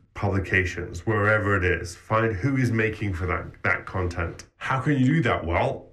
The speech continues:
speak to your customers. Ask them what do they listen to. Also, do some really simple Google searches about questions that your customers have. Different publications will come up. Also,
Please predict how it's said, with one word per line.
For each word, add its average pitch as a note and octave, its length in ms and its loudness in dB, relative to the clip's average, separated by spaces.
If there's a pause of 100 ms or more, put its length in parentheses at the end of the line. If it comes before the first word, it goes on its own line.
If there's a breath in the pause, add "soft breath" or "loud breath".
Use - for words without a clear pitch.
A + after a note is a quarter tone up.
(280)
speak - 760 -2
to A#2 220 4
your G2 300 0
customers. - 760 -6 (120)
Ask B2 520 -2
them G#2+ 280 2
what G2 180 2
do F2+ 40 0
they F#2 140 2
listen F2+ 380 0
to. - 260 -8 (300)
Also, F3 580 2
do D#3+ 200 2
some D3 340 2
really D3 280 2
simple B2+ 380 0
Google B2+ 400 0
searches - 720 -2
about G#2+ 580 -2 (160)
questions C#3+ 540 -2
that B2 120 2
your A2+ 140 0
customers G2 480 -2
have. - 400 -8 (100)
Different B2+ 440 2
publications G2 720 0
will F2+ 140 0
come - 320 -8
up. - 180 -14 (180)
Also, C#3+ 880 0